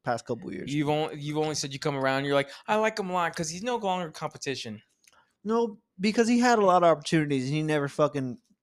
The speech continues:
Speaker 1: dethroned Patrick Mahomes.
Speaker 2: Mm-hmm.
Speaker 1: Now, if he does it, okay, that's cool.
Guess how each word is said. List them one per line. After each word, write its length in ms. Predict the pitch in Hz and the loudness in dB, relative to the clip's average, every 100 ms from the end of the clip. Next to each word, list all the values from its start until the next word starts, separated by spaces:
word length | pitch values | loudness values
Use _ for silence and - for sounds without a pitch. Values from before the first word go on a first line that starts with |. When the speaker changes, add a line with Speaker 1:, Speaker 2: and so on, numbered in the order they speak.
| _ | _
Speaker 1:
dethroned 680 | 143 131 - 139 131 127 - _ _ _ | -10 -8 -2 2 2 0 -6 _ _ _
Patrick 260 | - - | -20 -8
Mahomes. 440 | 120 117 120 110 117 - _ _ _ _ - | -2 0 2 -2 -6 -16 _ _ _ _ -14
Speaker 2:
Mm-hmm. 540 | 131 127 123 151 147 143 | -12 -10 -6 0 4 6
Speaker 1:
Now, 200 | 151 156 | 6 6
if 80 | |
he 100 | 139 | 4
does 280 | 139 143 175 | 4 6 6
it, 120 | 147 - | 6 0
okay, 380 | 180 175 156 139 | -4 -4 -2 -4
that's 160 | 151 - | -2 -4
cool. 320 | - 127 | -4 -4